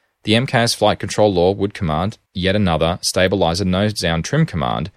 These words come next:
using a magnitude based on the angle of attack and Mach speed sensed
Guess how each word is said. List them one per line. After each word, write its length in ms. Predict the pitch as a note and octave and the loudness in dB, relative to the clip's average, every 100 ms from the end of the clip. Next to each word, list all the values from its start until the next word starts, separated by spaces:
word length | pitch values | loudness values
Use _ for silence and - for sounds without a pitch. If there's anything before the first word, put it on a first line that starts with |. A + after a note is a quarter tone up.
| _ | _
using 320 | G#2 G2 G2 - | 0 2 2 -2
a 100 | E2+ | 0
magnitude 580 | F2+ G#2 G#2+ - F#2+ | 2 2 0 -2 -2
based 340 | E2+ E2 D#2+ - | 0 0 0 -4
on 100 | F2+ | -2
the 100 | D#2+ | 0
angle 220 | F2 A2+ | 0 -2
of 80 | B2 | -4
attack 340 | - E2+ D#2+ - | -4 -4 -4 -4
and 140 | F2 | -2
Mach 280 | F2 F#2 - | 0 0 -2
speed 380 | - F2+ D#2 D#2 _ _ _ | -4 -2 -4 -6 _ _ _
sensed 540 | - - D3+ C3 - | -2 2 2 0 -4